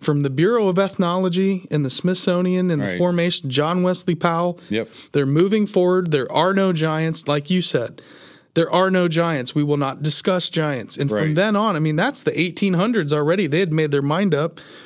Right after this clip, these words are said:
Speaker 1: We're not talking about giants. So if you have a, a young, eager anthropologist, archaeologist that uncovers giant skeletons, guess what? You're not talking about it. You're not writing a paper about it. You're gonna be discredited.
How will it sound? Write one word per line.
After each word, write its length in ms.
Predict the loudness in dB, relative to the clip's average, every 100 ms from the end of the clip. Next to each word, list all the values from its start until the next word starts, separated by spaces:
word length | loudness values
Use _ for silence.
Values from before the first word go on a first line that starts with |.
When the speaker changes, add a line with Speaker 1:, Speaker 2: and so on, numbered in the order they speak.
| -4
Speaker 1:
We're 160 | 0 2
not 240 | 0 0
talking 300 | -2 -2 -2
about 180 | -4 -2
giants. 480 | 0 0 -2 -4 -4
So 320 | 0 0 0 -8 -20 -12
if 160 | -6 0
you 120 | 0
have 200 | 2 0
a, 100 | -2 0
a 120 | -2
young, 380 | 2 2 2 0
eager 340 | 0 2 0 0
anthropologist, 880 | -2 -2 -2 0 0 0 0 -2 0
archaeologist 760 | -2 0 -2 0 0 -2 -2 -2
that 180 | -4
uncovers 760 | 0 0 0 0 0 0 -2 -6 -12 -20 -20 -20 -8
giant 340 | -2 0 0 -2
skeletons, 600 | 0 2 0 0 0 2
guess 260 | 0 0
what? 320 | 0 0 0 0
You're 220 | 0 2
not 240 | 2 0
talking 340 | 0 0 0 -4
about 260 | -2 -6 -4
it. 80 |
You're 120 | 0 2
not 260 | 2 0
writing 260 | 0 0 0
a 60 | -2
paper 340 | 0 0 0
about 320 | 0 0 0
it. 100 | -2
You're 140 | -2 0
gonna 180 | 2
be 140 | 2 0
discredited. 800 | 0 -2 0 2 2 2 0